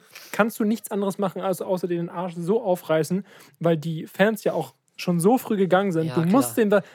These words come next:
Speaker 1: also das, da gibt's nichts, äh, auch wenn du Ronaldo im Team hast.
Speaker 2: Ja.
Speaker 1: Du musst denen was zurückgeben.
Speaker 2: Auf jeden Fall. Und ja, Manchester Derby, das wird der Showdown werden. Das wird das, das
Speaker 1: Hat recht? Okay, auswärts Atalanta.
Speaker 2: Das wird das, das
Speaker 1: Das
Speaker 2: wird,
Speaker 1: wird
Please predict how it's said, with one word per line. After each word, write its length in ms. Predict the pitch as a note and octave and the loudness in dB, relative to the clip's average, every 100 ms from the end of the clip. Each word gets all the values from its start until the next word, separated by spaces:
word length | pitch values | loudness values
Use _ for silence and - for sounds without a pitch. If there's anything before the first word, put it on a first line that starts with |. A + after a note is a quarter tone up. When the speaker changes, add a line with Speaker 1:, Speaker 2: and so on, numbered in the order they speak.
| - | -4
Speaker 1:
also 140 | F3+ | 0
das, 220 | F3+ F3 - | 0 0 0
da 100 | E3+ | -2
gibt's 300 | A#3 - - | -2 -6 -4
nichts, 180 | E3 - | -4 0
äh, 40 | |
auch 200 | F3 F3 | -2 0
wenn 80 | F#3+ | 2
du 60 | |
Ronaldo 300 | F#3 F#3 G3 | 4 4 4
im 100 | F3 | 2
Team 220 | D3+ D#3 D3 | -2 -6 -8
hast. 200 | C3+ _ | -10 _
Speaker 2:
Ja. 240 | C#3+ D3 - | -6 -6 -4
Speaker 1:
Du 80 | - | -2
musst 380 | F3 G#3+ B3+ - | 2 2 2 0
denen 120 | G#3 | 0
was 140 | G3+ - | 0 -2
zurückgeben. 560 | F3+ F#3+ C#3+ C3 C3+ - _ | -8 -8 -8 -8 -10 -16 _
Speaker 2:
Auf 200 | C3+ - | -14 -10
jeden 120 | D3 | -12
Fall. 280 | C#3 D3 B2+ C3 _ - - | -8 -8 -8 -12 _ -18 -6
Und 380 | D#3 D#3 D3+ - | -4 -4 -6 -12
ja, 220 | - C#3+ A2+ | -6 -4 -4
Manchester 400 | C#3 D3 C#3 B2+ | -6 -10 -10 -10
Derby, 240 | C3 B2+ | -10 -10
das 160 | B2+ - | -12 -14
wird 120 | B2 | -14
der 60 | |
Showdown 380 | A2 - A2+ G#2 | -14 -12 -12 -10
werden. 300 | G#2+ G#2 G#2 | -12 -14 -14
Das 160 | A#2+ - | -16 -16
wird 60 | C3+ | -14
das, 100 | C3 | -12
das 180 | D3 | -8
Speaker 1:
Hat 80 | E3+ | 0
recht? 240 | F3 A#3+ - _ _ | 2 0 -4 _ _
Okay, 260 | F3 F3 E3 - | -4 -2 0 0
auswärts 340 | F#3 F#3+ F3 | 2 2 0
Atalanta. 460 | E3+ E3 D#3 D#3+ C#3 | 0 -2 -2 -4 -2
Speaker 2:
Das 240 | E3+ E3 | -4 0
wird 220 | F3+ F3+ | 0 2
das, 280 | F3 E3 - | 0 -4 -4
das 120 | - E3+ | -2 0
Speaker 1:
Das 160 | F#3 | 2
Speaker 2:
wird, 80 | |
Speaker 1:
wird 20 | G3+ | 4